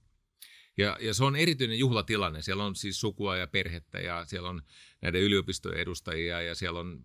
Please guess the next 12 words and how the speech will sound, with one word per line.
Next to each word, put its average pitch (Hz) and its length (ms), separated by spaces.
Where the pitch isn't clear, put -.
mediaa 95 580
ja, 85 320
ja 85 340
se, 95 160
se 131 120
on 160 60
niinku 196 140
iso 220 240
tilaisuus. 123 560
Ja 123 60
sit 160 120
nää 170 240